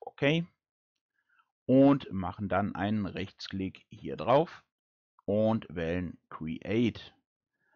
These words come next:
Dann stellen wir hier als Create as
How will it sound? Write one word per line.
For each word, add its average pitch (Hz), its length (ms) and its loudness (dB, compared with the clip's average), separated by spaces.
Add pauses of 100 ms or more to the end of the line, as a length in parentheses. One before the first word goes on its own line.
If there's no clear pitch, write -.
(160)
Dann 107 840 2 (640)
stellen 92 480 -4
wir 90 80 -2
hier 87 460 -4 (340)
als - 420 -6
Create 80 480 -2
as - 320 0